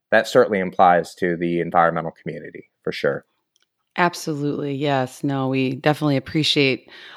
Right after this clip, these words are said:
Speaker 2: all you do for that, 'cause it really, really is an important time to have a voice and to definitely promote, like you said, uh, racial equality and environmental justice. Uh, the oceans and beaches and waterways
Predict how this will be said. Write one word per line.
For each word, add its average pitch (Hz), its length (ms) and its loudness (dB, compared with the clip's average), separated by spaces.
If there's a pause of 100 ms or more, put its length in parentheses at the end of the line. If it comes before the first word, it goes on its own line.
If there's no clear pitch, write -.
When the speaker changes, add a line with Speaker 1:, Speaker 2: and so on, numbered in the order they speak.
(100)
Speaker 2:
all 156 220 4
you 143 140 -2
do 143 180 -4
for 139 200 -6
that, 127 240 0
'cause 143 140 -12
it 135 180 -6
really, 156 520 -8
really 139 300 -4
is 135 240 -6
an 139 80 -4
important 135 600 -4 (260)
time 208 360 2
to 185 100 -4
have 170 200 2
a 147 60 -6
voice 175 640 2
and 127 440 -4
to 127 580 -2 (260)
definitely 151 340 -4
promote, 156 800 -2
like 139 180 -6
you 135 80 -6
said, 123 380 -2
uh, 120 220 -2
racial 127 340 -4
equality 127 640 0
and 123 540 -6 (340)
environmental 180 480 2
justice. 180 640 -6
Uh, 135 420 -6
the - 220 -2
oceans 226 500 0
and 175 80 -4
beaches 185 300 -6
and 160 100 0
waterways 151 760 0